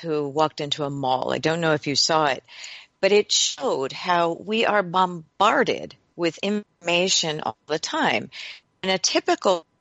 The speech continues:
brain, you can process all of that. In a autistic or child on the spectrum's brain, that's as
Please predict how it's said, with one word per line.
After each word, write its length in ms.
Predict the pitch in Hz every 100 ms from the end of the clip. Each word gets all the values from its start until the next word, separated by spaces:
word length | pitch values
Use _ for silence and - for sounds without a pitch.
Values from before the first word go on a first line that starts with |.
| _
brain, 180 | - 156 - - - -
you 140 | 214
can 240 | 214 233 220
process 800 | - 247 233 233 - 175 143 156
all 220 | 131 110
of 160 | 127
that. 340 | 139 120 - - - - - -
In 500 | - 190 190 185 180 175 _ _
a 380 | 170 170 165 170 - _ _ _ _ -
autistic 760 | 175 - - 294 - - 180 - - - - _ _ -
or 100 | 175
child 280 | - 202 202
on 80 | 180
the 100 | 165
spectrum's 640 | - 359 - 208 165 151
brain, 500 | - 147 139 143 143 - - - - _
that's 420 | 214 220 226 - - _ _ -
as 340 | 190 185 -